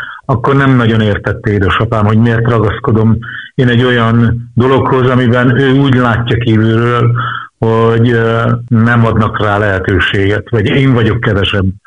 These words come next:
ö, kevés ahhoz, hogy, ö, hogy felvételt nyerjek. Tehát nem, akkor nem nagyon értette, hogy miért nem akarok egy, ö,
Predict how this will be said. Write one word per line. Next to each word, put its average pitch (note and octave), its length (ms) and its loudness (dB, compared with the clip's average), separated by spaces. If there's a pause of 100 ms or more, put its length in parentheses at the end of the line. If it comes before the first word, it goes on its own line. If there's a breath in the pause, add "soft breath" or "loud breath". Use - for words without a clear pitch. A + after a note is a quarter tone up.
(520 loud breath)
ö, G2+ 280 -2
kevés A2 300 0
ahhoz, G2+ 360 0
hogy, G2 260 0
ö, G2 460 -2
hogy F#2+ 320 -2 (180)
felvételt F#2 640 -2
nyerjek. F#2+ 540 -2
Tehát A#2 240 -2
nem, C3 340 2
akkor B2 460 0
nem B2 220 2
nagyon A2 400 2 (440 loud breath)
értette, B2 560 0
hogy A#2 100 2
miért A#2+ 380 2
nem A#2 260 4
akarok G#2+ 380 0
egy, G#2 240 2
ö, G2+ 180 0